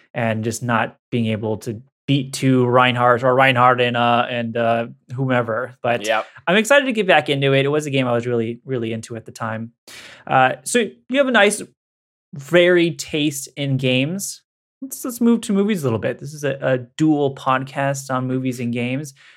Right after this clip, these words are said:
Speaker 1: What type of movies do you tend to find yourself gravitating towards? Are you, like, your gaming self? Do you like all genres? Are you a big rom-com guy? You don't wanna admit it? Like, wh-, what do you
Speaker 2: I
Speaker 1: into?
Speaker 2: actually have seen quite a bit of rom-coms,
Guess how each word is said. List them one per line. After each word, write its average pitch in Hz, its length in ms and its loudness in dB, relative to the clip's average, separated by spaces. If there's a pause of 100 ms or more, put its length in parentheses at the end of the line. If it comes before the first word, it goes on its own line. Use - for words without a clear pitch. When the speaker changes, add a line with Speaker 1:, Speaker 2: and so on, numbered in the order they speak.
(120)
Speaker 1:
What 214 120 -4
type 214 220 2
of 202 80 -2
movies 185 420 0 (120)
do 165 80 -4
you 170 120 0
tend 165 460 -6
to 165 260 -2
find 156 180 -4
yourself 147 240 -8
gravitating 135 560 -2
towards? - 360 -16
Are 135 80 -6
you, 135 480 -2 (220)
like, 139 320 0
your 151 100 -8 (200)
gaming 143 320 0
self? 190 280 0
Do 143 60 -6
you 135 80 0
like 139 160 4
all 151 180 6
genres? 185 540 0
Are 147 100 -4
you 156 120 2
a 160 40 0
big 165 180 2
rom-com 175 540 2
guy? 196 200 4
You 185 80 -4
don't 143 100 -6
wanna 143 160 0
admit 143 180 -4
it? 220 280 -2
Like, 135 200 -6 (100)
wh-, - 160 -12
what 156 100 -6
do 170 60 -6
you 165 60 4
Speaker 2:
I 143 40 6
Speaker 1:
into? 170 120 6
Speaker 2:
actually 214 320 6
have 175 220 6
seen 170 300 0
quite 147 300 4
a 170 60 6
bit 185 140 6
of 190 100 6
rom-coms, 180 640 2